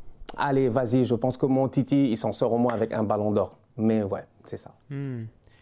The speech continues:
Speaker 2: Intéressant, ouais, c'est vrai que quand on regarde le, le deux mille quatre, euh, qui est l'année, euh, la fin des ann-, de,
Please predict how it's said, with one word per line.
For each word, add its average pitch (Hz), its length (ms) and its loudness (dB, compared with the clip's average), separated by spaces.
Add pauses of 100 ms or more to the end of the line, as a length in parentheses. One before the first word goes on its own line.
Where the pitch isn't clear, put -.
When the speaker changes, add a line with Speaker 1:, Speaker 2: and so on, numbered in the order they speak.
(260)
Speaker 2:
Intéressant, 170 560 -2
ouais, 151 100 2
c'est 147 120 -6
vrai 165 120 -4
que 160 100 -6
quand 135 200 0
on 131 40 -2
regarde 139 260 0
le, 123 220 0
le 117 160 0
deux 123 160 -2
mille 151 180 -2
quatre, - 380 -6 (420)
euh, 110 500 2 (100)
qui 117 260 -6
est 117 80 0
l'année, 123 480 0
euh, 110 260 0
la 110 100 -4
fin 127 260 -6
des 117 200 -6
ann-, 113 360 -4
de, 107 380 -6